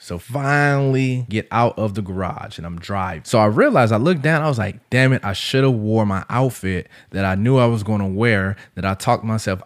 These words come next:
out of wearing," because I said, "Hey, by the time I get there, it's gonna be ten thirty, eleven o'clock.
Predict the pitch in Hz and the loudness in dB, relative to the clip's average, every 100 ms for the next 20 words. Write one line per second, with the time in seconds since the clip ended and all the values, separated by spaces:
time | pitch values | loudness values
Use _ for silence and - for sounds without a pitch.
0 | - 151 156 113 101 95 92 92 90 104 | -4 0 0 0 0 -2 -2 -6 -6 -4
1 | 104 110 107 101 90 - 113 95 87 101 | -2 -2 -4 -4 -6 -6 -6 -4 -6 -6
2 | 98 143 143 151 123 117 127 - 95 95 | -4 -2 0 0 -2 -2 -6 -4 -4 -4
3 | 104 95 90 92 123 117 107 104 101 92 | -6 -6 -8 -8 -6 -6 -4 -6 -4 -6
4 | 92 110 107 101 104 95 98 - | -4 -2 -2 -4 -4 -4 -4 -6